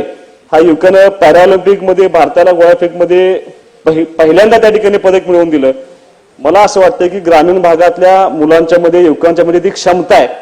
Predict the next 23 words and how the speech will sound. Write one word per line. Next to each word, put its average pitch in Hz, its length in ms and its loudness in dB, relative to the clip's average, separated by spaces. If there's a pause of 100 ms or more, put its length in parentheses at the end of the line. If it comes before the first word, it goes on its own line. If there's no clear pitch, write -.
(260)
आणि 143 160 -10
ती 185 60 -10
क्षमता 160 460 -2
आपल्याला 170 400 0
जर 175 160 0
हेरता 156 420 0
आली, 151 220 2 (340)
तर 165 80 0
भविष्यामध्ये 165 640 0
निश्चितपणे 165 500 -4
आपल्याला 165 340 0
प्रचंड 214 640 -4
पदकांची 180 480 -2
संख्या 170 320 -2
ह्या 165 400 2
ग्रामीण 151 300 0
भागातल्या 156 340 0
मुलांच्या 151 360 0
मार्फत 151 260 -2
त्या 147 140 -2
ठिकाणी 147 480 -2
मिळवता 143 360 0
येईल. 160 160 0